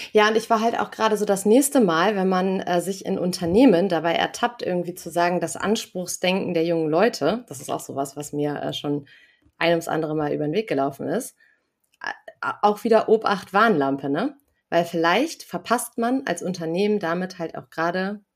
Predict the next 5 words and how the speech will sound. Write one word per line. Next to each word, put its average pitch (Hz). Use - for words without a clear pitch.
eine 165
wichtige 185
Chance, 165
mal 165
auch, -